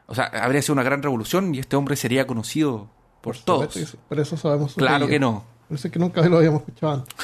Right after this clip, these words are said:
Speaker 1: <laughs> Claro que no pasó. Fue totalmente rechazado. Los médicos dijeron que no, que no tenía nada que ver, eh, y lo empezaron a rebatir.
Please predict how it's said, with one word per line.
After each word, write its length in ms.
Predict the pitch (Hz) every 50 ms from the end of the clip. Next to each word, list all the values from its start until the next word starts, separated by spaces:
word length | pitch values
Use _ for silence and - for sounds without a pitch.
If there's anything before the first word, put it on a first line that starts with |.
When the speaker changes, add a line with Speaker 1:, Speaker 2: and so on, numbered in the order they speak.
| - - - - - -
Speaker 1:
<laughs> 120 | 143 120 - - - - - - - - - _ - - - - - - - - _
Claro 280 | - 147 139 143 143 135
que 80 | 135
no 80 | 135 131
pasó. 340 | 123 123 117 - - 104 - - _ _ _ _ _ _ - - - - - - _ _
Fue 1300 | _ - - - - - 135 135 135 131 131 127 127 127 123 123 123 120 120 120 117 113 113 113 110 - - _ _ _ _ _ _ _ _ _ _ _ _ _ _ _ _ _ _ _ _ _ _ _ _
totalmente 560 | - 135 127 160 160 165 165 170 160 - 175
rechazado. 480 | 156 156 - - 143 - - - - - - - - _ _ _ _ _ - -
Los 180 | 117 127 123
médicos 320 | 127 143 147 139 147 147 131
dijeron 300 | 127 - 143 127 127 120
que 180 | - 117 113
no, 240 | 113 123 135 139 135
que 80 | 131 131
no 120 | 120 117
tenía 220 | 113 107 113 113
nada 160 | 110 110 110 110
que 120 | 110 110
ver, 280 | 107 123 135 139 - - - _ _ _ - - -
eh, 440 | 110 110 107 107 107 107 110 110 101 - - - - - - - - - _
y 60 | - 123
lo 80 | 127
empezaron 420 | 123 120 127 117 - 139 135 131 120
a 40 |
rebatir. 540 | 113 120 120 117 113 110 - 131 143 160 -